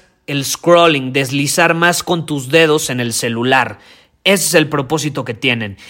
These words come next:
Y si no eres consciente de ello, eventualmente vas a ser víctima. Vas a ser víctima, vas a actuar de manera reactiva y te vas a dejar llevar por cómo estas personas están pensando que, que actúes para consumir más,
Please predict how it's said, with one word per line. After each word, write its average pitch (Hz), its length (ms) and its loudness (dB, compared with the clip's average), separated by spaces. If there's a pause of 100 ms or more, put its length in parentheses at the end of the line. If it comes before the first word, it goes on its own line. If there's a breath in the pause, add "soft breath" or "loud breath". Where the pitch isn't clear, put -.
(140 loud breath)
Y 165 120 -4
si 156 180 -2
no 175 160 2
eres 233 240 2
consciente 185 680 -2
de 156 140 4
ello, 143 540 -2 (260)
eventualmente 160 720 -2
vas 147 220 0
a 143 40 -6
ser 139 280 -2
víctima. 123 840 -8 (720 soft breath)
Vas 117 240 0
a - 20 0
ser 180 180 4
víctima, 170 680 0 (240 loud breath)
vas 151 180 0
a 160 40 2
actuar 160 260 4
de 160 80 2
manera 151 580 2
reactiva 175 1000 0 (800)
y 151 120 -4
te 139 100 0
vas 165 180 2
a - 20 -2
dejar 175 280 0
llevar 190 640 2 (240)
por 127 300 -4
cómo 185 480 4
estas 180 340 -2
personas 170 540 -2
están 156 420 -4
pensando 147 800 -2
que, 117 380 -10
que - 100 -10
actúes 190 520 0
para 131 260 -4
consumir 135 540 -2
más, 131 520 -6